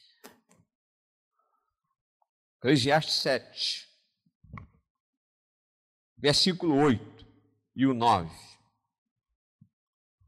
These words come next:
Queria falar de uma coisa hoje, depois que eu ler eu vou falar,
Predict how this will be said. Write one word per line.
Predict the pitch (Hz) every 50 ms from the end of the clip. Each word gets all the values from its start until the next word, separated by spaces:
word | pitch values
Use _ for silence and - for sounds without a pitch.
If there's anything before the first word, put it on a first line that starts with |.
| _ _ _ _ _ _ _ - _ _ _ _ _ _ _ _ _ _ _ _ _ _ - - _ _ _ _ _ _ _ _
Queria | - 160 156 175 190 190 180
falar | - - 170 170 180 185
de | 175 160 180
uma | 185 185 160 127
coisa | - - - 147 170 165 143 139 143
hoje, | 131 147 175 185 170 123 92 - - - -
depois | 107 110 - - 139 131 -
que | - 147
eu | 135
ler | 127 139 147
eu | 151 147
vou | 156 151 143
falar, | 151 165 151 147 120 101 87 -